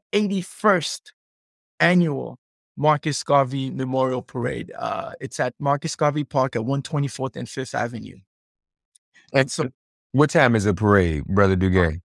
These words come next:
Speaker 1: we're getting, we're, we're, uh, we're congregating at five, but the parade starts at six,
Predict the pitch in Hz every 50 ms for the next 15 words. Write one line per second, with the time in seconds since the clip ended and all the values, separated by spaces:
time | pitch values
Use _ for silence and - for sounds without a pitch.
0 | _ _ 175 160 180 175 147 127 180 175 185 190 165 156 160 165 160 156 151 135
1 | 139 147 151 143 147 135 123 _ _ - _ 151 143 131 123 113 117 - 135 143
2 | 143 139 - _ _ _ _ - 175 175 185 175 175 170 151 170 165 156 160 156
3 | 135 123 - - - - 180 165 170 170 175 180 156 135 131 - - 110 - -
4 | 156 156 151 147 - - - - 139 139 - - 120 104 - - - - - -
5 | - - - - - - - -